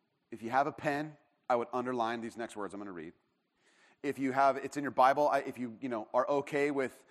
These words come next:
ruining the super thin pages of your Bible with the silver or gold trim on the outside, I would say mark it up. Uh, if you don't want either of those things, under,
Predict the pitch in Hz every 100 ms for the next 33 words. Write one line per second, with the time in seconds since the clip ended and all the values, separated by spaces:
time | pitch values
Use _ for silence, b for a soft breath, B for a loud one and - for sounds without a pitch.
0 | b _ 127 147 147 135 - 147 147 139
1 | 139 135 131 131 127 120 127 123 123 120
2 | 120 - - 139 123 123 117 120 117 -
3 | 127 120 113 117 120 113 110 110 - 113
4 | 113 110 113 98 - - b b b b
5 | b - 139 127 127 131 127 147 143 139
6 | 135 139 131 139 120 127 131